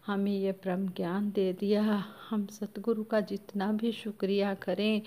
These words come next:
उतना ही कम है। हमारी तो जुबान बड़ी छोटी है लेकिन इसके गुणों का कोई अंत नहीं है, इसकी रहमतें बहुत हैं। स-, मेरी इन आँखों ने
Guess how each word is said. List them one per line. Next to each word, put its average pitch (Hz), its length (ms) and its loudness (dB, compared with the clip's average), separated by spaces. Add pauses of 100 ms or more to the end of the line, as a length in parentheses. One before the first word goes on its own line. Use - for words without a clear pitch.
(360)
उतना 214 420 -4
ही 214 180 2
कम 196 360 -2
है। 185 320 0 (340)
हमारी 202 520 0
तो 208 200 -2
जुबान 202 480 -2
बड़ी 196 260 0
छोटी 202 600 -2
है 208 360 6 (340)
लेकिन 202 520 -4
इसके 214 380 -2
गुणों 196 380 -4
का 196 180 -4
कोई 196 500 -4 (320)
अंत 226 460 -2
नहीं 190 280 -2
है, 185 320 0 (400)
इसकी 208 340 -4
रहमतें 180 760 -4
बहुत 214 460 -6
हैं। 175 300 -4 (760)
स-, - 140 -14
मेरी 196 480 0
इन 190 340 -2
आँखों 190 480 0
ने 233 360 6